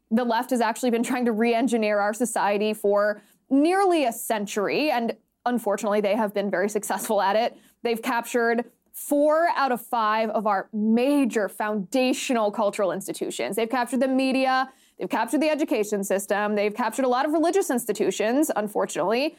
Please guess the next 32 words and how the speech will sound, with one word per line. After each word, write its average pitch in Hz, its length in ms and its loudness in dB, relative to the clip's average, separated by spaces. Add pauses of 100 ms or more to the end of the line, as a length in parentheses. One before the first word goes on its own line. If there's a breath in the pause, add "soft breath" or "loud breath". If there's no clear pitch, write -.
(240 loud breath)
they've 226 160 -2
captured 262 320 -2
the 349 80 0
law, 233 460 2 (340 loud breath)
and 277 280 -2 (160)
they've 233 300 0
just 311 600 0
about 233 540 0 (120)
destroyed 226 420 0
the 220 60 0
nuclear 208 420 0
family 196 640 -2
as 196 220 -2
well. 208 340 -2 (680)
There's 247 240 0
one 247 300 2
element, 247 640 0
as 214 120 0
I 233 100 0
write 214 180 0
in 226 80 -2
the 233 60 0
book, 208 220 0
of 220 120 -2
the 226 80 -2
nuclear 220 320 0
family 233 320 -2
that's 196 200 -4
left 196 240 0
standing. 233 760 -2 (280 loud breath)
That's 240 260 -4
children, 302 640 0